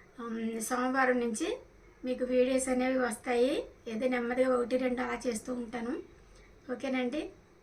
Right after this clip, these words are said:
తెలియని వాళ్ళు ఎవరైనా సరే ఈ విధంగా చేసి చూడండి. ఇప్పుడు శీతాకాలం వెదర్ చాలా మారిపోయింది, బాగా చలి పెట్టేస్తుంది. పాపం పెద్దవాళ్ళు,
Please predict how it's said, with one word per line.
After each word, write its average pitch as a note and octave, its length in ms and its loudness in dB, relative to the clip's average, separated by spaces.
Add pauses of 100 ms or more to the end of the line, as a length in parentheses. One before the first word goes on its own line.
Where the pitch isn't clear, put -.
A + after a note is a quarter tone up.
(520)
తెలియని B3+ 260 2
వాళ్ళు C#4+ 200 2
ఎవరైనా B3+ 300 4
సరే A#3+ 260 0
ఈ B3 160 2
విధంగా B3 340 0
చేసి C4+ 380 -2
చూడండి. B3 440 -2 (400)
ఇప్పుడు B3 200 -8
శీతాకాలం C#4 640 -2
వెదర్ B3 260 0
చాలా A#3 340 -2
మారిపోయింది, C#4 680 2
బాగా A#3+ 380 0
చలి C4 240 0
పెట్టేస్తుంది. B3+ 680 -4 (480)
పాపం B3 600 0 (300)
పెద్దవాళ్ళు, C#4 480 0